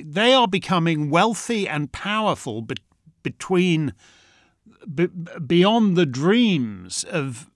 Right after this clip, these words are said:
almost any businesses that have existed in human history. And they can afford to choose their customers. So, for example, GoFundMe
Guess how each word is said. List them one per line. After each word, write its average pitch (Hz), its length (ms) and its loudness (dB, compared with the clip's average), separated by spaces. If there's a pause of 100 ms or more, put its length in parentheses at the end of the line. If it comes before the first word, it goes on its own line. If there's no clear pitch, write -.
(180)
almost 185 460 2
any 233 400 4
businesses 113 800 -8
that 147 140 -2
have 131 100 -2
existed 135 640 -2
in 120 160 -4
human 139 400 0
history. 139 720 -8 (640)
And 190 440 4
they 247 180 6
can 269 380 2
afford 110 640 -2
to 143 140 -4
choose 120 500 -2
their 101 340 -6
customers. 92 680 -8
So, 202 240 0
for - 120 -2
example, 190 480 0
GoFundMe 202 960 2